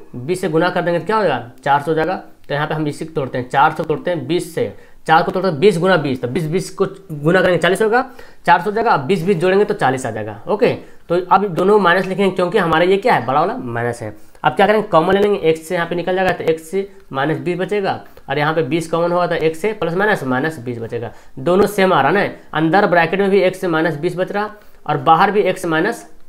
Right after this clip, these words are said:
बीस बच रहा, तो दोनों सेम बच रहा। तो यहाँ पे लिख सकते हैं, इसलिए एक्स से बराबर क्या होगा? बीस, और यहाँ भी एक्स से बराबर क्या? बीस। तो एक्स का मान क्या आ गया? बीस आ गया। एक्स का मान कितना आ गया? बीस आ गया। अब एक्स का मान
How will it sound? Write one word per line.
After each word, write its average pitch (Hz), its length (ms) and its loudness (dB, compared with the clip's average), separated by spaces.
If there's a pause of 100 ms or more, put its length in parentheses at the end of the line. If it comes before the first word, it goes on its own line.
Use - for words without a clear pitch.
(220)
बीस 123 260 -6
बच 113 140 -10
रहा, 113 140 -10 (280)
तो 156 80 0
दोनों 214 500 0
सेम 185 380 2
बच 127 140 -4
रहा। 107 200 -8 (280)
तो 160 40 -2
यहाँ 160 280 0
पे 202 60 0
लिख 165 140 -2
सकते 190 220 -4
हैं, 196 300 -4 (380)
इसलिए 160 480 -4
एक्स 170 180 0
से 196 100 -4
बराबर 151 280 0
क्या 185 120 -2
होगा? 185 160 -2
बीस, 170 500 -4 (580)
और 135 160 -2
यहाँ 147 180 0
भी 165 80 2
एक्स 165 120 2
से - 60 -4
बराबर 165 200 0
क्या? 170 160 -4 (100)
बीस। 147 260 -8
तो 147 60 -4
एक्स 190 280 -2
का 208 120 4
मान 208 260 2
क्या - 300 2
आ - 20 2
गया? 151 200 0 (160)
बीस 151 320 0
आ 143 60 4
गया। 135 200 -6 (320)
एक्स 175 180 -2
का 196 120 -2
मान 190 180 4
कितना 208 220 0
आ 220 40 2
गया? 247 160 0 (260)
बीस 151 240 0
आ 160 60 2
गया। 160 180 0 (280)
अब 170 140 2
एक्स 208 200 0
का 208 140 2
मान 214 260 4